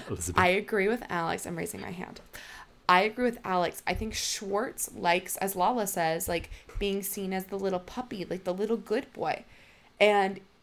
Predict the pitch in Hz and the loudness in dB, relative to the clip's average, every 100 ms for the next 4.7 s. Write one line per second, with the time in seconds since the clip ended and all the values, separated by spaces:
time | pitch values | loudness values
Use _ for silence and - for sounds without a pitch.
0 | _ _ _ _ - - 214 427 719 294 | _ _ _ _ 0 4 6 6 6 6
1 | 185 147 - 190 190 320 403 226 180 190 | 2 0 0 4 6 6 6 6 6 4
2 | 180 160 175 269 302 180 202 220 175 165 | 2 2 4 4 4 2 2 2 2 0
3 | 220 254 208 185 185 269 349 190 240 240 | 0 0 2 2 4 2 4 4 4 2
4 | 160 - 220 262 302 320 294 | -2 -2 -2 0 0 0 0